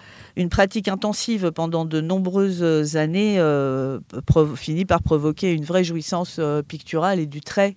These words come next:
parce que les, les choses qui étaient difficiles, euh, dans les œuvres de jeunesse sont bien plus, sont bien plus faciles par la suite. Mais c'est vrai que le temps, euh, est une valeur de laquelle on parle peu quand on parle de, d'œuvres d'art. On, on parle,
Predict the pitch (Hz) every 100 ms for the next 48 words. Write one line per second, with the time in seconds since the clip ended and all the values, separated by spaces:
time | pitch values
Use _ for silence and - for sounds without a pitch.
0 | - 151 - 143 135 139 139 139 143 -
1 | 180 - 160 147 151 147 151 156 - 180
2 | 175 160 131 - - - - - - 143
3 | 151 151 170 160 151 151 139 147 180 202
4 | - 151 - 147 143 165 165 - 170 151
5 | 143 - - - - 160 160 160 - 165
6 | 160 160 - 185 175 147 151 151 160 -
7 | 208 - - _ _ _ _ _ _ -
8 | - - 185 175 214 247 233 196 180 175
9 | - 269 254 - _ _ _ 170 170 160
10 | 151 143 135 - 165 165 170 170 185 196
11 | 214 220 180 165 170 170 214 214 185 170
12 | 185 170 175 170 214 214 190 - 170 165
13 | 160 - 185 180 170 160 156 160 160 170
14 | 165 175 180 180 - 165 160 185 175 170
15 | 160